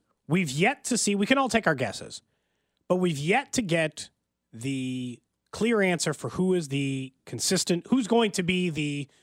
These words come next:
we always say, Manning to your Brady during this era. Because the active team, the active players with quarterback wins are either Patrick Mahomes or ancient dinosaurs. Like, I mean, that's it.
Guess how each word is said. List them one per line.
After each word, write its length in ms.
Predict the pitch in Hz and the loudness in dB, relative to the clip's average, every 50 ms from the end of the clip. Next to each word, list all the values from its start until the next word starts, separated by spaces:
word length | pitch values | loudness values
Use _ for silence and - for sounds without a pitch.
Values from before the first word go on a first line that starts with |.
| _ _ _ - | _ _ _ 0
we 100 | - 170 | 2 4
always 220 | 175 165 147 139 - | 4 4 4 2 2
say, 80 | 156 | 0
Manning 480 | 147 156 165 180 190 185 180 180 175 165 | 0 0 2 2 4 4 4 4 2 2
to 120 | - - | 0 0
your 280 | 151 139 139 143 143 135 | 0 2 2 4 4 2
Brady 420 | 117 117 107 107 98 92 92 92 | 2 0 -4 -4 -6 -8 -10 -12
during 260 | 98 104 107 104 101 101 | -10 -8 -8 -6 -6 -8
this 160 | 95 92 - - | -8 -8 -8 -8
era. 260 | 87 73 64 55 - _ _ _ _ _ _ _ _ _ | -8 -10 -12 -14 -16 _ _ _ _ _ _ _ _ _
Because 220 | - 170 - 208 185 | -6 0 2 2 2
the 160 | 156 208 - _ - | 2 -2 -2 _ 2
active 480 | 180 190 208 - - - 185 160 - | 4 4 4 2 0 -2 -2 -2 -2
team, 460 | - - - 170 170 165 156 143 135 139 - | -8 -6 -4 -2 0 0 0 0 -2 -2 -4
the 100 | 175 - - | -4 -2 2
active 380 | 175 185 175 - - 190 156 - | 2 2 2 2 -2 -6 -6 -6
players 460 | - - 160 160 143 135 120 113 - | -6 -2 0 0 0 0 -2 -2 -4
with 120 | 127 117 | -6 -8
quarterback 480 | - - - 160 151 143 131 127 120 - | -6 -4 -2 0 0 0 0 -2 -4 -2
wins 420 | 135 143 135 120 101 95 95 - - _ _ _ - - _ _ _ - | -2 -2 -2 -2 -4 -8 -12 -14 -14 _ _ _ -20 -20 _ _ _ 2
are 200 | 160 165 165 - - | 2 2 2 2 0
either 580 | 165 165 165 156 135 147 147 143 135 131 135 - _ _ _ _ _ _ _ _ _ _ - | 2 2 2 2 2 2 2 2 0 -2 -4 -8 _ _ _ _ _ _ _ _ _ _ -6
Patrick 320 | - - 247 254 - 254 214 | 0 2 2 4 2 0 2
Mahomes 600 | 220 202 175 - 240 208 156 139 135 127 - - _ _ _ _ _ _ _ | 2 4 4 4 4 2 2 0 0 -2 -4 -6 _ _ _ _ _ _ _
or 140 | - 170 - _ _ - | -6 -6 -6 _ _ -2
ancient 640 | - 190 226 240 - - 226 214 208 - - 147 - | 2 2 2 2 2 2 2 2 2 0 -2 2 4
dinosaurs. 880 | - 185 240 254 220 170 - - 117 107 90 - 50 - - - - - - | 6 6 6 6 4 2 2 0 -2 -4 -6 -8 -10 -12 -12 -12 -8 -2 2
Like, 160 | 151 170 175 | 2 2 4
I 60 | 208 | 4
mean, 180 | 214 214 214 185 | 4 4 4 6
that's 220 | 220 247 - - | 4 4 4 2
it. 260 | 294 294 - - _ | 0 0 0 0 _